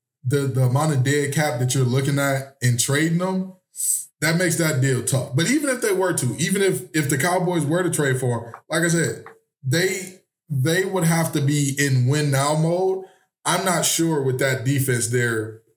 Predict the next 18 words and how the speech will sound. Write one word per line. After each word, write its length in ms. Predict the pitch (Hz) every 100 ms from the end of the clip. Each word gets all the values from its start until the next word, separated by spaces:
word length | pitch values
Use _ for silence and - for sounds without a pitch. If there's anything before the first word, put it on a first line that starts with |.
| _ -
exactly 640 | 131 123 131 127 127 117
there 420 | 107 113 113 107 104
at 200 | 101 -
the 60 |
moment. 280 | 104 107 107 - -
Also, 580 | 170 233 156 120 107 107 - _ _ _ _ _ _ _
if 180 | 151 135
you're 260 | 143 214 190
in 100 | 156
win 160 | 160
now 220 | 151 147 143
with 140 | 127
Mike 240 | 135 135 123
McCarthy, 420 | 117 139 131 127
God 300 | 127 131 107
bless 240 | 117 110
your 80 | 107
heart. 260 | 95 -